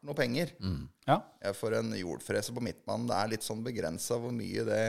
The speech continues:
Speaker 1: eh, i og med at de snakker så mye om at det skal være selgende klubb, da.
Speaker 2: Mm.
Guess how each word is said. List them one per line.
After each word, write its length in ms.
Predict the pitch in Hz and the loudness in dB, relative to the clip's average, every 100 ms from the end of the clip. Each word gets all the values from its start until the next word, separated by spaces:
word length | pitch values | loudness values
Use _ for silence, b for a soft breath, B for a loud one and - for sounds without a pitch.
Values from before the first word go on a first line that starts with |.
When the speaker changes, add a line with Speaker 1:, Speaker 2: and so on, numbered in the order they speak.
| 110 117 - | 0 -8 -10
Speaker 1:
eh, 140 | 110 110 | -4 0
i 20 | |
og 40 | 104 | 0
med 80 | 101 | 0
at 80 | 113 | -2
de 60 | |
snakker 220 | 101 - 113 | -4 -2 0
så 60 | |
mye 140 | 110 107 | 2 0
om 60 | 110 | 0
at 60 | - | -2
det 80 | |
skal 100 | 123 110 | 2 4
være 120 | 120 | 4
selgende 380 | 120 101 113 127 | 4 2 0 2
klubb, 220 | 147 165 | 2 4
da. 100 | 110 - 98 | 4 2 -14
Speaker 2:
Mm. 160 | 90 | -14